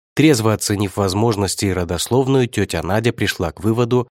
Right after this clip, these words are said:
что лучше, чем замуж за военного, партии не найти. Тут подготовка требовалась не менее серьезная. Если с поступлением в институт Ира кое-как справилась сама,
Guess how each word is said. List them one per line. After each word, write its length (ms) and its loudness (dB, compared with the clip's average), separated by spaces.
что 220 0
лучше, 340 0
чем 240 0
замуж 360 0
за 120 0
военного, 540 0
партии 460 -2
не 140 -4
найти. 480 -10
Тут 280 -2
подготовка 640 0
требовалась 640 0
не 140 -2
менее 340 -4
серьезная. 760 -8
Если 320 4
с 80 0
поступлением 720 0
в 80 -2
институт 540 -2
Ира 260 0
кое-как 480 0
справилась 540 -2
сама, 400 0